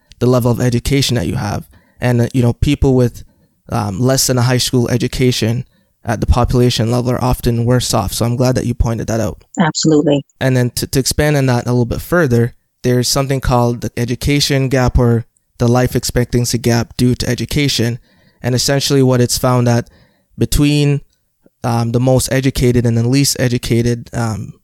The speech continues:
Speaker 1: people in America specifically, um, it ranges from between fourteen years,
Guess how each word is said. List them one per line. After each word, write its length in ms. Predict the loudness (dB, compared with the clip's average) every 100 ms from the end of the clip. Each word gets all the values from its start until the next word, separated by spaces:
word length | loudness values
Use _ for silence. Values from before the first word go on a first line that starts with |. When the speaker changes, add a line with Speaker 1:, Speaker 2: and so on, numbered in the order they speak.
| _ 0
Speaker 1:
people 340 | 0 2 2
in 160 | 2 2
America 720 | 2 2 0 -2 -4 -6 -8
specifically, 800 | -6 -4 0 0 0 0 -2 -2 -10 _ _ -4
um, 420 | 0 2 2 -2 -8 _ _
it 140 | -2 2
ranges 440 | 2 2 2 0
from 440 | -2 0 0 0 -2
between 600 | -2 2 2 2 0 -4 _ _ -18
fourteen 500 | -2 0 2 2 2
years, 540 | 2 2 0 -4 -8